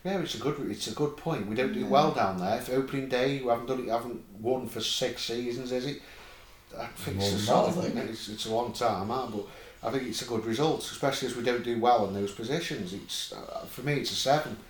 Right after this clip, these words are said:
Speaker 2: Yeah.
Speaker 1: Got a, got a point. D-, did everything right. We, we,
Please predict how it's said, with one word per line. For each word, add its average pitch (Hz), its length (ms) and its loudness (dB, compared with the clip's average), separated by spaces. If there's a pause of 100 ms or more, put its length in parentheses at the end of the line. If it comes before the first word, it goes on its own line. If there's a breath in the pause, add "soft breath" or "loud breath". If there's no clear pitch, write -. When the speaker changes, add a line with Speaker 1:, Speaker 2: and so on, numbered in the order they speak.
(960 loud breath)
Speaker 2:
Yeah. 110 380 -2 (160)
Speaker 1:
Got 131 200 4
a, - 40 -2
got 123 320 4
a - 20 -12
point. - 640 -2 (300)
D-, - 60 -16 (380)
did 139 160 2
everything 131 340 0
right. 151 300 4 (100)
We, 117 180 -4 (220)
we, 107 60 4